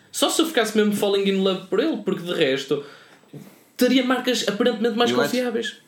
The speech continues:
Speaker 1: Não é?
Speaker 2: Há, há, há duas coisas que eu acho que a L G tem de mudar muito para o L G G seis ser bem sucedido. Primeiro é acabar com, como o Bacelar disse, com as tretas. Dar um equipamento uniforme, dar um equipamento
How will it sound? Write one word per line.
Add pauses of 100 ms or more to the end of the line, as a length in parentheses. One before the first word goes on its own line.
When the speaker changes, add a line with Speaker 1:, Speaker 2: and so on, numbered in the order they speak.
(380)
Speaker 1:
Não
é?
Speaker 2:
Há,
há,
há
duas
coisas
que
eu
acho
que
a
L
G
tem
de
mudar
muito (320)
para
o
L
G
G
seis
ser
bem
sucedido.
Primeiro (440)
é
acabar
com,
como
o
Bacelar
disse,
com
as
tretas.
Dar
um
equipamento
uniforme,
dar
um
equipamento